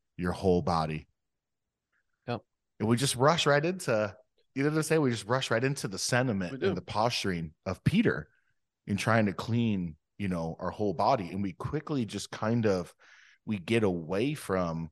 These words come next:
Speaker 1: the awkward, the awkward mystery of a God
Speaker 2: Yeah.
Speaker 1: who serves us right where we are, even in our inactivity, even in our ignorance, even in
Speaker 2: Yeah.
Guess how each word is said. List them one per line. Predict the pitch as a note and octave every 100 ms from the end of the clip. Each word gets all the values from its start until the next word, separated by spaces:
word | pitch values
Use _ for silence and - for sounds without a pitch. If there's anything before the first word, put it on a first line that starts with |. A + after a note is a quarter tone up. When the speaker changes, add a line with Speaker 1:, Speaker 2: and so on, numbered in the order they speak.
| _
Speaker 1:
the | - -
awkward, | G2 A#2 C3 B2 C#3+ C#3+ D3 C#3+ _ _ _ _ _ _ _ _ -
the | G2+
awkward | F#2+ G#2 A2+ A#2+ A2+ E2
mystery | F#2 G2+ - F2+ D2+ D2+ _ _ _ _ _ _ _ _
of | G2+ F2+
a |
God | F2 E2+ E2
Speaker 2:
Yeah. | G#2
Speaker 1:
who | F#2
serves | - F#2 F2 D#2+ D#2
us | C2+ - - _ _ -
right | D#2+ F2 G2+
where | G2+ G#2
we | G#2 A2+
are, | C3 F3+ - _ _ _ _ -
even | D#3 A3 F#3+
in | C#3 D3
our | A#2+ B2+
inactivity, | A2+ B2+ A2+ G2 - D#3 D#3 - - _ -
even | F#3 G3
in | C#3 B2
our | F#2 F2
ignorance, | - F3 A3 F3 D2+ A#1+ - - _ _ _ _ _ _
even | C#3+ A3 G#3+ F3
in | E3 G3+
Speaker 2:
Yeah. | B2